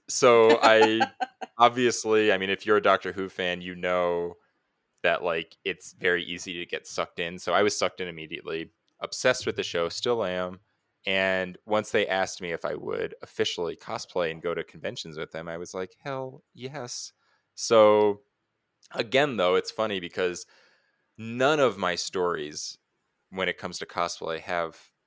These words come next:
Speaker 1: anything to do with, like, the chaos and craziness of putting together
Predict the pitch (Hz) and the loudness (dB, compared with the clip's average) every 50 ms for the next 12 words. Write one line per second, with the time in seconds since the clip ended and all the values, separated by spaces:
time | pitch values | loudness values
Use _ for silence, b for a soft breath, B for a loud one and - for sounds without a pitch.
0 | _ - 101 98 95 92 - - 90 85 - 90 82 92 90 87 82 80 - - | _ -8 -6 -6 -6 -8 -8 -10 -10 -10 -12 -10 -8 -6 -4 -4 -4 -6 -6 -4
1 | 90 85 80 80 - - - _ _ _ _ _ _ _ _ _ _ _ _ _ | -4 -4 -4 -4 -8 -12 -20 _ _ _ _ _ _ _ _ _ _ _ _ _
2 | _ - 87 92 90 87 85 85 82 82 80 80 78 76 - _ _ _ _ _ | _ -12 -8 -6 -6 -6 -6 -8 -10 -12 -12 -14 -14 -16 -18 _ _ _ _ _
3 | _ _ _ _ _ _ _ _ _ _ _ _ _ _ _ _ - - - 117 | _ _ _ _ _ _ _ _ _ _ _ _ _ _ _ _ -16 -4 0 2
4 | 101 95 95 90 87 87 85 - - - 87 85 82 80 82 80 80 78 _ _ | 4 6 6 6 6 4 2 0 -4 -6 -6 -8 -8 -10 -12 -16 -18 -20 _ _
5 | _ - - 95 90 87 85 87 82 82 80 76 - - - - 80 80 78 80 | _ -6 -4 -4 -4 -4 -6 -8 -8 -8 -8 -8 -8 -10 -8 -6 -4 -4 -4 -6
6 | 78 76 - - - _ _ _ _ _ - - 107 92 87 85 - 85 80 87 | -8 -10 -16 -20 -20 _ _ _ _ _ -6 -2 -2 -2 -2 -2 -6 -6 -4 -2
7 | 82 82 82 | -2 -2 -4